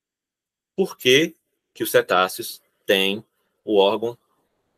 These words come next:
ah, sexual, ou no caso do macho, o pênis, no caso da fêmea, os mamilos, todos internalizados, tá? Responda aí no chat pra gente discutir mais tarde.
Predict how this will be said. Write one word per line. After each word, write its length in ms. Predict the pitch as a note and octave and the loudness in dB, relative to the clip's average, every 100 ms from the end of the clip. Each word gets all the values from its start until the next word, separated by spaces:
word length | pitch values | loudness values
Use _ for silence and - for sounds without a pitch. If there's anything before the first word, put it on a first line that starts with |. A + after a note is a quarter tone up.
| E2+ | -6
ah, 360 | E2+ D#2+ D#2 - | -4 -4 -4 -6
sexual, 720 | E2 - G#2 F#2 A2 A2 F#2+ E2 C#2+ - - _ _ _ | -8 -2 4 6 6 4 4 0 -8 -14 -20 _ _ _
ou 160 | E2 E2+ | -14 -10
no 140 | F2 | -4
caso 180 | F2+ E2+ | -2 -2
do 80 | F#2 | -2
macho, 400 | E2 D2+ - - _ _ | -4 -4 -8 -18 _ _
o 120 | - | -14
pênis, 340 | - A#2 B2+ A#2 | 2 2 2 -6
no 140 | G2+ | -4
caso 180 | F2+ F2 | -2 0
da 80 | F2+ | -2
fêmea, 340 | E2 D#2 D2+ - | -2 -6 -10 -12
os 120 | F#2+ | -6
mamilos, 460 | G2+ F#2+ G2+ A2+ - _ | -2 0 0 0 -6 _
todos 320 | A2+ A2+ A2+ | 4 4 0
internalizados, 800 | A#2 A2+ G#2 A#2 G2+ C2+ - - - _ _ _ | -4 0 2 2 0 -4 -8 -16 -18 _ _ _
tá? 240 | D#2 E2+ _ _ _ | -4 -4 _ _ _
Responda 360 | D#2+ - F2+ | -12 -4 0
aí 60 | F2+ | 2
no 80 | F2+ | 0
chat 240 | E2 E2 | -2 0
pra 120 | F2+ | 0
gente 200 | F2 - | 0 -2
discutir 320 | F2+ - F#2 F2+ | -10 -6 -6 -4
mais 180 | F#2 | -4
tarde. 320 | - - - | -2 -6 -8